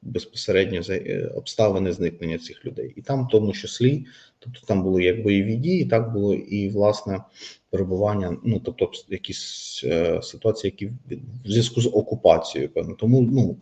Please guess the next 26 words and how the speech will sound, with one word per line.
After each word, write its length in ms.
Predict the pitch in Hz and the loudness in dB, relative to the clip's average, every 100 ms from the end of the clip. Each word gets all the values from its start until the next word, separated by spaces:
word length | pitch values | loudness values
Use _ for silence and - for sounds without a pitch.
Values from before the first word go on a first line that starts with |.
| _ _ | _ _
в 80 | |
принципі, 440 | - 139 127 120 110 | 4 4 4 4 4
алгоритм 600 | 104 101 117 120 101 80 | 4 2 0 0 -4 -6
тут, 360 | - - - _ - - _ _ _ - | -8 -16 -20 _ -20 -20 _ _ _ -4
ну, 140 | 113 | 0
якби 280 | 95 95 95 | 2 2 0
він 440 | 101 95 92 85 87 - | 2 2 0 0 -2 -2
аналогічний, 960 | 113 113 117 147 170 - 120 104 - _ _ _ _ _ _ - | 0 2 2 2 0 0 0 0 -6 _ _ _ _ _ _ -2
е, 340 | 98 92 92 | 0 2 0
в 100 | 90 | 0
тому 260 | - 113 107 | 4 6 4
контексті, 680 | 107 101 113 - - - | 0 2 2 0 -10 -4
що, 400 | 92 - - - 90 90 90 90 - - - 101 92 90 | -4 -2 -4 2 4 4 2 0 -2 -4 -6 -6 -8 -8
ну, 320 | 104 98 78 - _ | -4 -2 -4 -10 _
тут 260 | - 123 - | -4 -4 2
питання 420 | 135 151 151 143 | 6 10 12 12
розшуку 540 | 151 185 - 127 120 104 | 12 12 10 4 4 6
просто 460 | 110 - 98 90 | 4 6 6 6
насправді 560 | 92 - - 127 120 113 | 4 0 8 10 10 6
буде 260 | 113 104 101 | 2 4 4
ускладнено, 720 | 98 - 117 104 92 92 92 | 4 4 8 8 6 0 0
тому 200 | 104 104 | 0 0
що 160 | - 101 | 0 0
немає 360 | 101 104 95 | 2 2 2
доступу, 600 | 92 98 90 - 87 - | 4 4 2 -4 -16 -8
да? 300 | 69 107 123 | 2 2 2